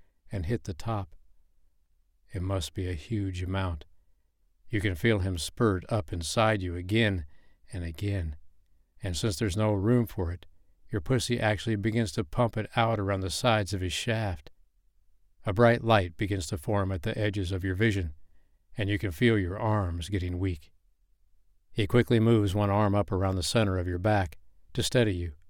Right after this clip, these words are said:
while sliding the other to the center of your ass so you don't fall. With one arm wrapped around you, and his other under your ass supporting you, his cock still inside you, he begins to gently rock you back and forth.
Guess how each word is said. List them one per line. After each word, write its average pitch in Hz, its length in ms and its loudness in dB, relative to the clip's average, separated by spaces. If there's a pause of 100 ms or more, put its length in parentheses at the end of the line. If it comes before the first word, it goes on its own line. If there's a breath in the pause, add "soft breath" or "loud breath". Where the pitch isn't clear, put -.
(440)
while 95 160 0
sliding 101 380 4
the 95 100 0
other 101 240 2
to - 100 -6
the 95 80 -2
center 104 320 0
of 95 80 -2
your 95 160 -2
ass 101 480 -2 (460)
so - 160 -2
you 98 120 0
don't 87 240 -4
fall. 92 460 0 (960)
With - 140 0
one 113 220 8
arm 104 260 4
wrapped 104 260 4
around 104 380 2
you, 85 140 -4 (440)
and 107 120 0
his 98 120 0
other 101 260 2
under 98 200 0
your 92 180 -2
ass 95 280 0
supporting 98 520 -2
you, 80 140 -4 (600)
his - 200 -2
cock 101 400 2
still 101 220 -2
inside 101 460 0
you, 82 140 -6 (720)
he 120 120 -2
begins 101 380 0
to 104 120 -4
gently 95 440 -2
rock 92 420 -2
you 90 100 -8
back 87 320 -4
and 87 140 -8
forth. 92 420 -8